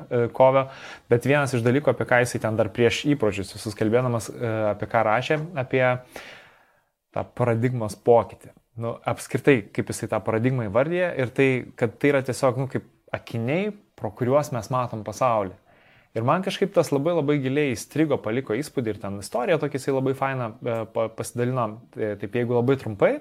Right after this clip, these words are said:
tai istorija tiesiog jisai sako, aš įsėdu į metro ir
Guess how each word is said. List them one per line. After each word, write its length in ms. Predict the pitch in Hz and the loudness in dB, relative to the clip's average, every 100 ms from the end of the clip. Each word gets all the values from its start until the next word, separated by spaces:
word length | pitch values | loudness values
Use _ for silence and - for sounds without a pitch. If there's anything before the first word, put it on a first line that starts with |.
| - | -6
tai 100 | 143 | -6
istorija 320 | 131 151 139 | 2 4 4
tiesiog 280 | 123 - 127 | -2 -2 -4
jisai 240 | - 131 117 - - - | 0 -2 -2 -8 -20 -4
sako, 280 | 123 120 107 | 0 0 -2
aš 120 | - | -4
įsėdu 380 | - 139 120 104 | 2 2 4 -2
į 80 | 110 | -6
metro 340 | 104 - 190 254 - _ _ _ _ _ _ _ - - | -6 2 2 2 -10 _ _ _ _ _ _ _ -18 -4
ir 120 | 135 | -2